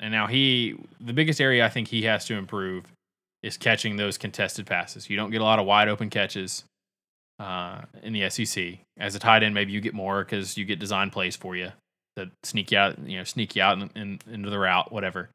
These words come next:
Um, he, he's gotta make those kinda tougher catches. Those were some catches they let get away last year. But the biggest thing, and, and the reason I think this is a, a, a breakout pick is last season,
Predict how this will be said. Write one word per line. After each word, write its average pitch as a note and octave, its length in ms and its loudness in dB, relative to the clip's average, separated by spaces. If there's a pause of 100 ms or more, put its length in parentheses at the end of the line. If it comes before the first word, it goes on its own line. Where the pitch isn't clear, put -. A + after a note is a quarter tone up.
(580)
Um, F#2 400 -6
he, A#2 320 0
he's B2+ 140 0
gotta D3+ 160 8
make B2+ 160 6
those A#2 140 2
kinda G#2 200 2
tougher G#2 360 2
catches. F2+ 360 -4
Those G#2 180 -2
were G#2+ 80 -2
some G2+ 380 -6
catches G2+ 300 -2
they F#2+ 120 -2
let F#2+ 220 -2
get F#2+ 100 -4
away F#2 220 -2
last F2 320 -4
year. - 120 -12
But G2 140 -8
the G#2+ 60 -8
biggest D#3+ 280 4
thing, A#2+ 240 2
and, G#2 160 0
and A2+ 140 -4
the A#2 40 0
reason B2 180 6
I A2+ 80 6
think A2+ 180 0
this G#2 160 0
is G#2 160 2
a, F#2+ 160 -4
a, - 720 -6
a - 20 -4
breakout F#2+ 400 0
pick F#2 180 -2
is F2+ 120 -10
last G#2+ 240 0
season, F#2+ 380 -4